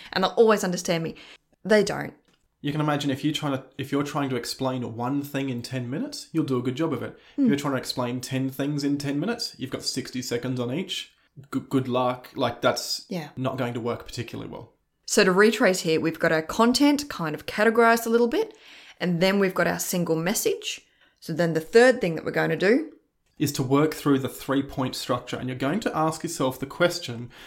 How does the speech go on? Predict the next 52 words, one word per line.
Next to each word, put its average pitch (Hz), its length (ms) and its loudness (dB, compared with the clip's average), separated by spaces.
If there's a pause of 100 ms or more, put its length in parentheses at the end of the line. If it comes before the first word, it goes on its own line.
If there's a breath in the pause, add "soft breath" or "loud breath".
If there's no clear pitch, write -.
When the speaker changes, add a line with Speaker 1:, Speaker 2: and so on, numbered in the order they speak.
(120 loud breath)
Speaker 2:
of 135 140 -2
all 156 120 2
this 226 180 0
content 143 420 0
you 135 100 2
have 131 380 -4
here, 120 280 -8 (280 loud breath)
what 151 180 4
are 180 60 0
the 156 120 0
three 165 640 -2
big 143 460 4
talking 135 420 -2
points? 127 300 -10
What 143 80 -2
are 180 100 -2
the 175 60 -10
three 180 460 -4
big 147 400 2 (260 loud breath)
key 180 560 -2
supporting 139 760 -2
points - 640 -4 (420 loud breath)
that 143 180 0
this 139 180 0
message 127 420 -2
needs? 117 460 -8 (460)
'Cause 208 100 0
you 285 80 4
can 214 120 4
see 196 200 2
it. 131 60 2
You 131 40 -2
can 143 120 2
see 233 140 2
all 226 80 4
your 208 100 4
content 196 420 2
there. 131 180 4
It's 127 120 -2
all 196 100 2
brain 165 340 4
dumped 143 300 2
out, 156 180 2
right? 131 200 4
In 127 60 -2
either 135 200 4
your 123 140 2
list 131 280 -2
or 139 60 0
your 131 120 0
mind 117 300 -4
map. 123 260 -6